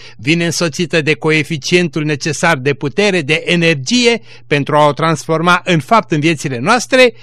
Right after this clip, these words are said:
cu condiția ca noi să ne pocăim zilnic, să lăsăm tot mai mult ca în noi să lucreze Duhul Sfânt al lui Dumnezeu. El însuși va fi acela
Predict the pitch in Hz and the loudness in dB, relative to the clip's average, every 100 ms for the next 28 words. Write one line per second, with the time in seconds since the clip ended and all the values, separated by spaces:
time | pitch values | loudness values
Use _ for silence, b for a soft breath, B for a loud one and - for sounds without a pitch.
0 | B B - 285 277 - - 277 254 165 | B B 2 2 2 -6 2 4 4 0
1 | 160 - 240 240 220 190 180 190 180 180 | -4 0 2 2 0 0 2 2 2 2
2 | 165 156 160 - 151 156 147 101 104 113 | 0 0 0 -2 -2 0 0 -4 -8 -2
3 | 214 247 269 - b b - 196 175 156 | 0 2 0 -2 b b 0 2 2 2
4 | 180 151 135 247 262 262 240 226 220 - | 0 -2 0 2 2 2 2 4 2 2
5 | 160 165 185 170 208 170 180 156 131 185 | -4 -2 -2 0 0 0 -2 -2 -2 0
6 | 214 165 180 170 b b 131 269 220 196 | 2 2 0 -2 b b 0 0 4 2
7 | - 202 208 202 175 165 151 135 143 135 | 2 2 2 0 -2 0 0 -2 -2 -2
8 | 127 127 98 b b 139 160 160 226 262 | -2 -4 -6 b b 0 0 2 4 4
9 | - 165 131 143 - 151 131 - 220 208 | 4 0 0 -4 -2 -2 -2 0 2 2